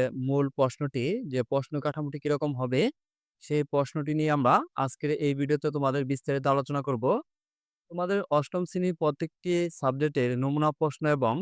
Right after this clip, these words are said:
সুপার সাজেশন আমাদের চ্যানেলে দেওয়া আছে। এখান থেকে তোমরা প্লেলিস্ট থেকে তোমরা অষ্টম শ্রেণীর জুনিয়র বৃত্তি পরীক্ষা দুই হাজার পঁচিশ, সেখান থেকে তোমরা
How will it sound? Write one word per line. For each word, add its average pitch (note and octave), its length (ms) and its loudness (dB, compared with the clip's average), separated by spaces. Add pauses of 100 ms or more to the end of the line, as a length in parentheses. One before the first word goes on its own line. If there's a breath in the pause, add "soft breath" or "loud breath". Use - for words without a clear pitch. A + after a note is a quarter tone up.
সুপার C#3+ 340 2
সাজেশন C3+ 520 0 (560)
আমাদের D3 320 -2
চ্যানেলে D3 400 -2
দেওয়া C#3+ 240 2
আছে। D3 240 0 (460)
এখান D3+ 220 -8
থেকে F#3 180 -2
তোমরা E3+ 240 2
প্লেলিস্ট D3+ 460 0
থেকে C3 240 0 (680)
তোমরা C#3+ 240 0 (400)
অষ্টম D3+ 300 -6
শ্রেণীর F3 300 -2
জুনিয়র C3+ 280 2
বৃত্তি C3+ 240 -2
পরীক্ষা D3 280 -2
দুই D3 120 2
হাজার C#3+ 240 0
পঁচিশ, E3 400 0 (680)
সেখান D#3 260 -4
থেকে F3 160 0
তোমরা D3+ 280 4